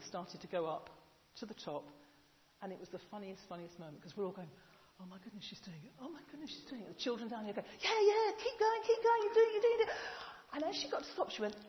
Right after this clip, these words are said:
"Oh, I can see Guildford Cathedral." <laughs> She'd lost her scaredness completely. And that's what resilience is about. It's about keeping on going and having a try. What an inspiration that was to me, actually. I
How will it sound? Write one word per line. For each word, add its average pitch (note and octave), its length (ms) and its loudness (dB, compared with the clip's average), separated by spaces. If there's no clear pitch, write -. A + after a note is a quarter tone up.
"Oh, E5+ 260 12
I - 40 6
can E4 180 6
see F4 120 6
Guildford G#4+ 360 12
Cathedral." D5 640 10
<laughs> - 800 0
She'd C#4+ 120 -2
lost E4+ 280 6
her C#4+ 60 -2
scaredness F#3 480 -2
completely. E3 560 -8
And B3 100 4
that's D#4+ 180 0
what C4+ 120 4
resilience A#3 560 4
is E3 100 -2
about. E3+ 320 4
It's D#3+ 120 -4
about G#3 480 4
keeping A3+ 280 0
on F3+ 120 0
going D#3 300 0
and D#3 100 -10
having D#3 220 -8
a D3+ 40 -6
try. C#3+ 320 -4
What B3+ 180 6
an A#3+ 60 0
inspiration F#3 560 2
that E3+ 120 2
was D#3+ 160 4
to F#3 60 0
me, F3+ 220 4
actually. D3 420 -2
I F3+ 80 2